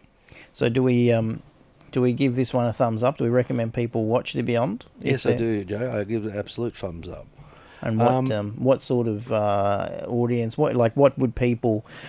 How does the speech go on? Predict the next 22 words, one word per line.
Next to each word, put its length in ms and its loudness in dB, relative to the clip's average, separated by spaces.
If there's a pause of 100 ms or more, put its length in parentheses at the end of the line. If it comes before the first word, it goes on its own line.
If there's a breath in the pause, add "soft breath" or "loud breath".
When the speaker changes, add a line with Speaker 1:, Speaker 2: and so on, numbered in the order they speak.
(360 loud breath)
Speaker 1:
uh, 380 0
want? 540 2
Like, 100 4
if 80 0
they, 380 4
what's 300 0
their 160 2
tastes 500 0
in 140 0
films 420 -2
that 80 0
Speaker 2:
It'd 140 4
Speaker 1:
would, 100 0
Speaker 2:
be 120 2
Speaker 1:
uh, 140 4
Speaker 2:
sup-, 260 2
it'd 220 0
be 100 -2
supernatural 1120 0 (260)
Speaker 1:
Yeah. 140 -4
Speaker 2:
zombie 320 4
gore. 400 0